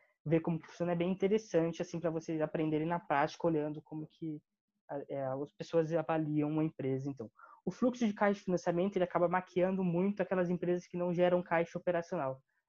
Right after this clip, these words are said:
A atividade principal delas, elas não conseguem gerar caixa.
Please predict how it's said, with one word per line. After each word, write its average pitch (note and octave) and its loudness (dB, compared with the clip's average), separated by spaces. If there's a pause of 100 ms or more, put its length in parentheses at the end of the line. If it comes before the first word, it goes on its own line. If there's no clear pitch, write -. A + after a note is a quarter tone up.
(300)
A C#3 0
atividade D3+ 2
principal D#3 0
delas, D#3 2
elas D#3 0
não E3 2
conseguem E3 -2
gerar D#3 -2
caixa. C#3 -6